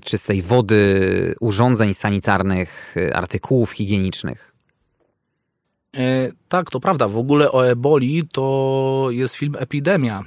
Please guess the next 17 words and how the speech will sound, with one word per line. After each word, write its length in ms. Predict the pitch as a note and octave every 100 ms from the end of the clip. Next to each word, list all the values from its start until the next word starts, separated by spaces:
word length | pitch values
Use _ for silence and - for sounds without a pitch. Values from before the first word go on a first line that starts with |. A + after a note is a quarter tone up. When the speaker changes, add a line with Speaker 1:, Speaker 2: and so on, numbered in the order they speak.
| - A2+
Speaker 2:
E, 160 | A#2+
film 240 | - E3 G3
Epidemia 560 | D#3 D3 B2 B2 C#3+
mówi 300 | C#3+ C3 C#3
tylko 360 | - A#3 - A3
i 160 | F3
wyłącznie 540 | D3+ C#3+ C3 - E3 D#3+
o 80 | C3+
odmianie 500 | B2+ A#2 A#2 C#3+ E3
Kongo. 580 | - C4 D3 G#2+ E2+ - _ _ _ _ _ _ _ _ -
A 140 | B2
przecież 420 | - E3+ F3+ F3+
wystąpiła 880 | D#3+ D#3 - D#3 D3 C3+ C#3 D3 D#3
odmiana, 680 | - C3+ B2 B2 B2+ C3 C#3+ - - - - -
e, 40 | C3 C#3 C#3 C#3 C#3+
eboli 420 | B2+ B2 A#2+ D#3+
Sudan. 520 | - D4+ E3+ G#2 G#2+